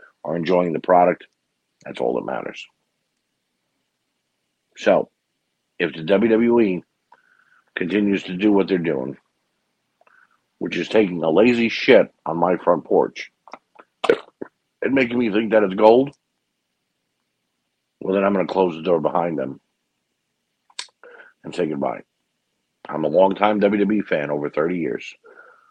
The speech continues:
WrestleMania six was the day that made me a fan. But if you can't keep my attention and you ain't doing anything great,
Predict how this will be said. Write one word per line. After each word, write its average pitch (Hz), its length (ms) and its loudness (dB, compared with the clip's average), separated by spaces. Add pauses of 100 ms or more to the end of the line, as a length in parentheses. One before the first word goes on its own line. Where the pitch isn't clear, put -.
(220)
WrestleMania 101 580 0
six - 320 -4
was 85 200 -4
the 85 80 -8
day 87 300 0
that 82 180 -2
made 78 200 -4
me 80 140 -6
a 76 80 -6
fan. 58 320 -8 (1500)
But 85 300 0 (1800)
if 85 120 -10
you 90 80 -10
can't 107 280 -2
keep 107 180 -4
my 90 160 -2
attention 87 580 -4 (300)
and 90 160 -6
you 95 60 0
ain't 95 180 -2
doing 95 220 0
anything 87 340 -4
great, 87 340 0